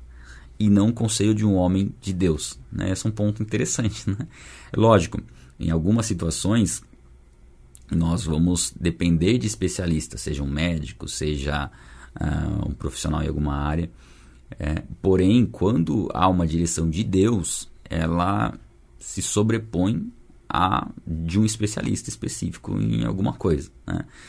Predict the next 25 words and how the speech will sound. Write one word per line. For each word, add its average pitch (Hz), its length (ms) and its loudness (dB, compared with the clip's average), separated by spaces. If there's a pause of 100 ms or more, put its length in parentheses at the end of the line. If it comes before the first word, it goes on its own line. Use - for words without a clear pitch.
(360)
É, 82 720 4
isso - 140 -4
não - 80 0
significa 107 460 4
que 110 80 -2
a 98 40 2
gente 101 200 -4
tem 95 200 0
que 85 120 -4
ter 95 180 2
algumas 90 260 2
atitudes 90 420 -4
radicais 85 580 0
no 87 80 -2
sentido 85 360 -2
assim, 80 280 -4
"Ah, 87 260 -2 (640)
então 95 840 4 (920)
eu 82 120 -2
não 82 80 2
vou 82 120 0
tomar 85 260 4
remédio 82 580 2
porque 85 960 0 (560)
eu, 76 400 -4